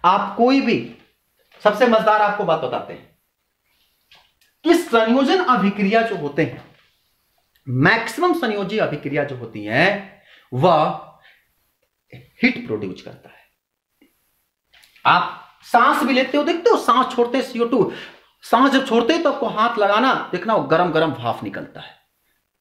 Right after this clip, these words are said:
ठंडी के दिनों में आप देखते हैं ना, लगता है कि सिगरेट पी रहे हैं, भाप फेंकते हैं। तो वो क्या होता है कि जो भी हमारे पास generally जो reaction होते हैं, जो combination reaction होते हैं, maximum combination reaction जो होते हैं वह क्या होते हैं, हमारे पास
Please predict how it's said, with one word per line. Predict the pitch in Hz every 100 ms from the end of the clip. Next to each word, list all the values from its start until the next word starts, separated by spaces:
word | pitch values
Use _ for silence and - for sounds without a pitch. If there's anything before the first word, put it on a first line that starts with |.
| - - -
ठंडी | 240 277
के | 269
दिनों | 226 233
में | 269
आप | 269
देखते | 214 214 339
हैं |
ना, | 392
लगता | 262 247
है | 240
कि | 240
सिगरेट | - 214 233 233
पी | 196
रहे | 214
हैं, | 160 - 123
भाप | 139 175 180
फेंकते | 180 175 247
हैं। | 220 - - - _ _ _ _ _ -
तो | 285
वो | 359
क्या | 370 330
होता | 262 -
है | 113 - - - -
कि | 359
जो | 359 214 208
भी | 247 370
हमारे | 349 302 302
पास | - 294 285
generally | 151 208 240 311 359
जो | 311
reaction | 233 220 - 240
होते | 196 190 214
हैं, | 202 226
जो | 226
combination | - 175 160 220 226 247
reaction | 190 165 170
होते | 151 139 143
हैं, | 143 185 202 196 - -
maximum | 113 170 185 285
combination | 277 180 160 156
reaction | 143 139 143
जो | 131
होते | 123 151
हैं |
वह | 113 117 170 - - - _ _ _ _ _
क्या | -
होते | 302 311 302
हैं, | 202 - - _ _ _ _ _ _
हमारे | 151 190 233
पास | 233 269 - -